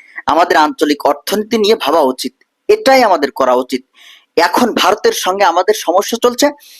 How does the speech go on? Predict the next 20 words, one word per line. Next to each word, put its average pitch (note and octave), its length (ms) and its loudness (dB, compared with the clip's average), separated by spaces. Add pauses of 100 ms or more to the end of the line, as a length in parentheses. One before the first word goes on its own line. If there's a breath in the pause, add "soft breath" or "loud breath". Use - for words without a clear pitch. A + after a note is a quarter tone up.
(160 loud breath)
কারণ D#3+ 240 2
ছাত্ররা G#3 540 2
যেটা D3 260 -2
করেছে F#3+ 460 0 (420 soft breath)
সেটা F#3+ 300 0
ভারত F3 320 0
সমর্থন D3+ 460 -2
করেনি। C3+ 440 2 (840)
ভারত B3+ 320 2
নিয়ে C4 140 2 (100)
প্রধান A3 260 0
উপদেষ্টা A#3+ 440 0
আরো D3 280 2
বলেন C3+ 380 0
যে, G3+ 120 2
তিনি D#3 260 -8
বলছেন D#3 380 -2
যে C4 140 0 (800 loud breath)
ভারত G#3 360 2
সাবেক G3 300 -2